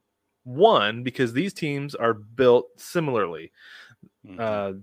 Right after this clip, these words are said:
Speaker 1: both on a pretty tight budget. Like, every, like, the A's are, like, a notoriously tight budget, right? That the owner just does not wanna spend on that team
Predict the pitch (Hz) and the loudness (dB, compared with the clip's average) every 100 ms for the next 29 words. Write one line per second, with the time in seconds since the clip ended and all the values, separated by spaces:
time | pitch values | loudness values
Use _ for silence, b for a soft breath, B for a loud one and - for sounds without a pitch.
0 | 104 120 117 113 110 107 104 95 - 147 | _ 6 6 4 -4 -6 -6 -12 -2 0
1 | 131 135 117 120 123 123 123 - B B | 4 4 4 4 2 0 -2 -4 B B
2 | _ _ _ _ - 143 175 175 147 160 | _ _ _ _ -4 4 6 6 4 2
3 | 156 170 147 165 156 147 131 127 123 120 | 6 6 8 8 8 6 4 4 2 2
4 | 123 107 110 98 104 98 95 101 85 98 | 2 2 -4 -6 -4 -4 -8 -8 -10 -10
5 | 101 _ _ 113 - 113 113 107 101 - | -12 _ _ -8 -6 -6 -6 -8 -10 -8
6 | 104 98 95 95 95 - 90 87 85 - | -8 -6 -10 -10 -12 -12 -14 -14 -20 -20
7 | - | -20